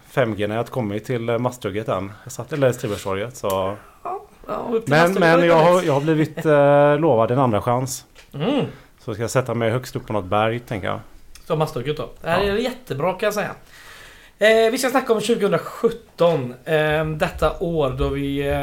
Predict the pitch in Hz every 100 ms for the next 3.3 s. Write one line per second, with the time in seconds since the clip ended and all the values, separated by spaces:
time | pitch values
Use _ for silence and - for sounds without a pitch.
0 | 143 143 160 139 156 160 180 170 156 -
1 | - 185 208 202 202 202 190 190 190 190
2 | 226 165 135 135 139 147 143 131 127 147
3 | 135 233